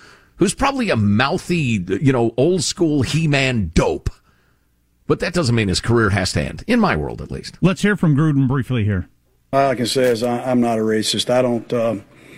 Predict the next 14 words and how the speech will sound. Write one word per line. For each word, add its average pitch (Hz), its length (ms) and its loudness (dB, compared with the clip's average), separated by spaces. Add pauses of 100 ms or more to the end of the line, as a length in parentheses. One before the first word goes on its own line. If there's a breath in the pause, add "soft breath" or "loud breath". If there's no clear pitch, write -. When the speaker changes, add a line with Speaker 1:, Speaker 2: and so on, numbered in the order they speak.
(200 loud breath)
Speaker 3:
I 127 100 0
can't, 127 400 0
uh, 120 220 0 (400 loud breath)
tell 139 160 4
you 135 60 2
how 135 100 2
sick 143 320 -4
I 131 120 0
am. 135 180 0
I 117 60 0
apologize 127 680 0
again 131 300 0
to, 120 80 0
to, 104 280 -4